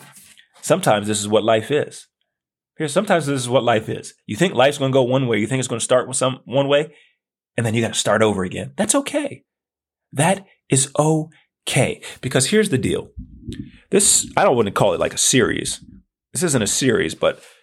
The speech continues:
people keep asking me about discipline, discipline, discipline. How do I stay disciplined? How do I stay motivated?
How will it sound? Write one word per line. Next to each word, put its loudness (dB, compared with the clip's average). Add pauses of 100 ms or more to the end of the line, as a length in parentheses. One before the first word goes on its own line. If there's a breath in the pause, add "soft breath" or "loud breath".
(320 soft breath)
people 0
keep -2
asking 0
me 0
about 0
discipline, -4 (260)
discipline, -2
discipline. -2
How 0
do 4
I 4
stay 0
disciplined? -4
How 2
do 4
I -2
stay 0
motivated? -2